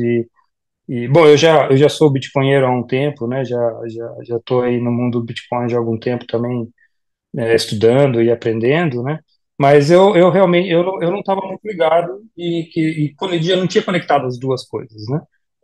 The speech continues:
Então, foi, foi um ano atrás que eu, que eu caí nesse mundo, através de vocês aqui, né? Através do Júlio, né? O Júlio que,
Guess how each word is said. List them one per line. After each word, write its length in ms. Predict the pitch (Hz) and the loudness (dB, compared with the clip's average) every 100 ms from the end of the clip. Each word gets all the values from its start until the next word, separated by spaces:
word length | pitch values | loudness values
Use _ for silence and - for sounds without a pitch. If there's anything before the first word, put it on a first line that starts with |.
| _ | _
Então, 920 | 143 120 139 135 147 147 147 139 131 123 | -8 -2 4 6 6 6 6 4 2 -2
foi, 420 | - 156 170 180 | 0 4 6 4
foi 320 | - 175 190 | 2 2 4
um 180 | 196 196 | 4 4
ano 140 | 196 | 4
atrás 500 | 190 170 175 190 202 - | 2 2 2 0 -2 -4
que 100 | 220 | -2
eu, 120 | 220 | -2
que 140 | 220 220 | -4 -6
eu 80 | 202 | -6
caí 240 | 214 202 | -6 -4
nesse 200 | 202 202 | -6 -6
mundo, 360 | 226 151 131 123 | -6 -6 -6 -8
através 420 | 156 143 135 139 | -2 0 0 0
de 60 | 156 | -2
vocês 400 | 160 - 139 135 | -4 -4 -4 -4
aqui, 260 | - 127 - 131 | -10 -16 -16 -10
né? 180 | 131 | -6
Através 400 | 139 - 113 120 | -4 -4 -2 -2
do 100 | 123 | -2
Júlio, 440 | 107 113 131 131 107 _ _ _ _ _ - | -6 -4 -4 -4 -10 _ _ _ _ _ -14
né? 160 | 120 | -8
O 100 | 127 117 | -6 -4
Júlio 380 | 117 127 139 | 0 2 0
que, 380 | 139 143 139 110 | -2 -2 -2 -2